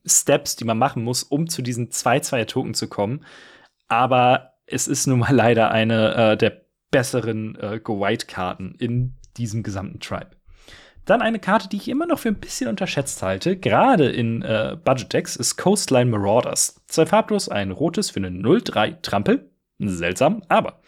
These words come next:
wenn Coastline Marauders angreift, äh, kriegen, äh, kriegt er oder sie, je nachdem, ob's Singular oder Plural ist,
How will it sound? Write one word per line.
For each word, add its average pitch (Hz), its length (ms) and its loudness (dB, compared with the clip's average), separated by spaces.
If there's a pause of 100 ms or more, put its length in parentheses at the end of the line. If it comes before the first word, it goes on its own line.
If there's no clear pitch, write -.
(520)
wenn 208 180 2
Coastline 165 480 2
Marauders 123 400 4
angreift, 196 760 2
äh, 131 280 4 (180)
kriegen, 160 640 0
äh, - 420 -8
kriegt - 340 -4
er 139 380 4
oder 95 160 -2
sie, 113 340 -6 (580)
je 101 100 0
nachdem, - 200 -4
ob's - 340 -6
Singular 98 300 -2
oder 98 100 0
Plural 180 320 4
ist, 170 180 -2